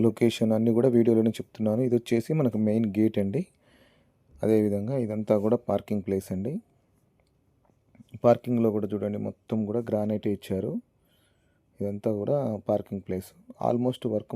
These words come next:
మొత్తం కంప్లీట్ అయిపోయిందండి. ఇది వచ్చేసి మనకు బోర్ అండి, bore with motor ఇది. అదేవిధంగా దాని పక్కనే మనకు వాటర్ ట్యాంక్ అండి, మున్సిపల్ వాటర్ కోసం సంపు. ఇక్కడ పిల్లర్ చూడండి,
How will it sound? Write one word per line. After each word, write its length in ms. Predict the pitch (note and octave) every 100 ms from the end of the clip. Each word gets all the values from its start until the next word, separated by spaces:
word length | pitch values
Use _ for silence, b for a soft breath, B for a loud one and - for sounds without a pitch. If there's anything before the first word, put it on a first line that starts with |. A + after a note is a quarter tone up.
| A#2
మొత్తం 220 | - B2+ A2+
కంప్లీట్ 300 | G#2 G#2+ G#2
అయిపోయిందండి. 540 | F#2+ G#2+ G2+ F#2+ F2+ C#3 A3+ b b b b b -
ఇది 100 | A#2+
వచ్చేసి 420 | A#2 A#2+ A#2 F3 D#3 A2+ G#2+ G2+
మనకు 240 | G#2 G2+ G2+ G2
బోర్ 200 | A2 A#2 G#2+
అండి, 140 | A#2 A2+
bore 160 | A2 A2
with 140 | G#2 - G2
motor 240 | G2 G2+ F#2+
ఇది. 160 | F#2+ E3+ - _ _ _ _ _ _ _ _ _
అదేవిధంగా 560 | A2+ A#2+ A2+ A2 A2 C3+ C#3+ A2+ A2
దాని 140 | G#2+ G#2+
పక్కనే 340 | G#2 - A2 A2+
మనకు 240 | A2 G2+ - G2+
వాటర్ 260 | G2+ G#2 -
ట్యాంక్ 240 | G2 F2+ F#2+
అండి, 120 | A2+ A#2
మున్సిపల్ 340 | G2+ - G2+ F#2+
వాటర్ 240 | F#2+ - -
కోసం 200 | - F#2 -
సంపు. 320 | G#2+ G#2 - E3 - b b b _
ఇక్కడ 160 | - A2
పిల్లర్ 260 | B2 B2+ B2
చూడండి, 320 | A2+ G#2 G2